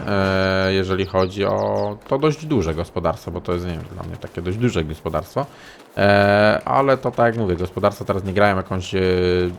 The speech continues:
ogromną rolę. O, proszę bardzo, to się otwiera, nawet ładnie to wygląda. E, tutaj mamy bina i tutaj też mamy bramę wyjazdową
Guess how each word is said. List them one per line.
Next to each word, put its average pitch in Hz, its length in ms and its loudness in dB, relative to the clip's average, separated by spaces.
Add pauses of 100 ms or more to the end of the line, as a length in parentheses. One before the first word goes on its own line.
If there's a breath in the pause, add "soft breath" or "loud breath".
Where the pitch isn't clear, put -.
(380)
ogromną 95 680 -2
rolę. 87 280 4
O, 80 160 -2
proszę - 220 -16
bardzo, 80 200 -6
to - 80 -20
się 104 100 -8
otwiera, 76 340 -6
nawet 82 240 -6
ładnie 78 260 -6
to 82 100 -10
wygląda. 87 400 -4 (640 loud breath)
E, 104 520 4
tutaj 110 300 0
mamy 85 320 -2
bina 143 500 2
i 170 340 -2
tutaj 101 220 -2
też 90 200 -2
mamy 90 200 -2
bramę 85 380 -2 (600)
wyjazdową 85 760 -2